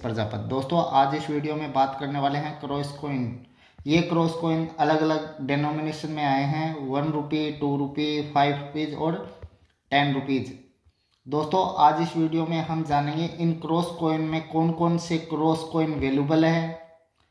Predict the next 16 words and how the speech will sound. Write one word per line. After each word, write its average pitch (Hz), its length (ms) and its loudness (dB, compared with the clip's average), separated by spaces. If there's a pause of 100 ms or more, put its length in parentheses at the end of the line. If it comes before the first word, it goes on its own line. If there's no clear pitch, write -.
(580)
कौन 170 220 6
सी 175 160 2
मिंट 175 300 4
का 170 100 6
सिक्का 151 360 2
rare 151 300 4
है 165 340 2
और 151 160 -2
कौन 165 220 4
सी 170 140 -2
मिंट 165 220 2
का 165 160 -2
सिक्का 147 300 -2
स्केयर 151 380 0
है 160 220 4
और 151 200 -2